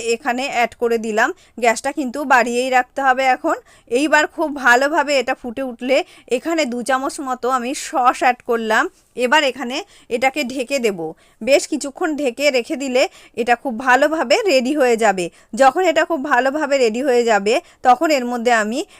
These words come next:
এক চামচ মতো গুঁড়ো গরম মশলা অ্যাড করলাম। তো আবার এটাকে কিছুক্ষণ ফুটতে দেব। তো এটা ভালোভাবে ফুটে উঠলেই রেডি হয়ে গেল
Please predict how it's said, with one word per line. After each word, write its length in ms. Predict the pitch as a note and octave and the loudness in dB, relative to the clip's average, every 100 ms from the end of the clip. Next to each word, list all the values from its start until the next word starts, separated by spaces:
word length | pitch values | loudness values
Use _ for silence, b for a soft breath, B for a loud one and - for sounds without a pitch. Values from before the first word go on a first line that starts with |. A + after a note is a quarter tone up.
| b | b
এক 180 | A#3 B3 | -2 0
চামচ 260 | E4 D#4 - | 0 0 -2
মতো 280 | D4 A#3 B3+ | -4 -2 -2
গুঁড়ো 300 | C#4 B3 A#3 D4 | -4 -4 -2 2
গরম 320 | A#3+ G#3+ C4 C4+ | 4 4 2 -2
মশলা 280 | - C#4 | -2 2
অ্যাড 160 | A3+ G#3 - | 0 0 -2
করলাম। 300 | A3 G3 F#3+ G#3 b b | 0 2 0 -2 b b
তো 60 | C#4 - | -2 2
আবার 300 | B3 B3+ D4+ | 6 6 6
এটাকে 300 | D#4 C4+ D#4+ D4+ | 4 2 -4 -6
কিছুক্ষণ 400 | C#4+ C4 - C4 | -8 -8 -8 -8
ফুটতে 280 | D4 A#3 - A#3+ | -8 -4 -2 0
দেব। 160 | G#3 B3+ G#4+ b - | 2 2 0 b -2
তো 40 | |
এটা 260 | A#3+ A3+ C4 | 0 2 2
ভালোভাবে 520 | B3+ A#3 A#3+ C4 B3+ B3 | 2 2 4 2 2 0
ফুটে 220 | B3+ B3 | -2 -4
উঠলেই 380 | D#4+ D#4+ D4 C#4 A4+ b - | -4 -2 0 0 0 b 4
রেডি 280 | A#3+ A#3+ C#4+ | 4 6 2
হয়ে 220 | D#4+ D4+ | 4 4
গেল 200 | C#4+ | 4